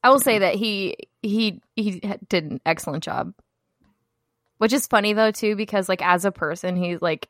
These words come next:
Speaker 1: seems very funny and goofy, and that movie is very not that.
Speaker 2: Mm.
Speaker 1: But great job. Like, very, in-, like, anyway. Long story short. <laughs>
Speaker 2: Good job.
Speaker 1: I
Speaker 2: Uh,
Speaker 1: mean
Speaker 2: yeah.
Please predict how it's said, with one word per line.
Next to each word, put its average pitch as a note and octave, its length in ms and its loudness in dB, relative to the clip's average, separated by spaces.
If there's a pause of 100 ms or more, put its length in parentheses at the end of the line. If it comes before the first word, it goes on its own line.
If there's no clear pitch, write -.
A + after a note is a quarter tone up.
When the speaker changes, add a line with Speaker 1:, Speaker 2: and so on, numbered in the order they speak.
Speaker 1:
seems D#3+ 440 -4
very D3+ 360 2
funny D#3 400 -2
and D#3 140 -4
goofy, F#3+ 440 -2
and - 140 -2
that D3 140 -2
movie D#3+ 320 2
is E3 160 2
very D3+ 260 2
not D#3+ 220 0
that. D#3+ 360 2 (720)
Speaker 2:
Mm. C#3+ 520 0 (920)
Speaker 1:
But F3 280 2 (760)
great A#4+ 240 2
job. - 460 0
Like, F3 260 -4
very, A3 400 0
in-, G#3+ 300 0
like, F#3+ 340 -2 (960)
anyway. - 280 -2 (1400)
Long D4 80 2
story D4 180 2
short. G#3 280 2 (280)
<laughs> - 220 -20
Speaker 2:
Good E4 180 4
job. F#4+ 460 2 (580)
Speaker 1:
I F#4+ 160 0
Speaker 2:
Uh, C3 200 8
Speaker 1:
mean - 140 2 (120)
Speaker 2:
yeah. C3 300 6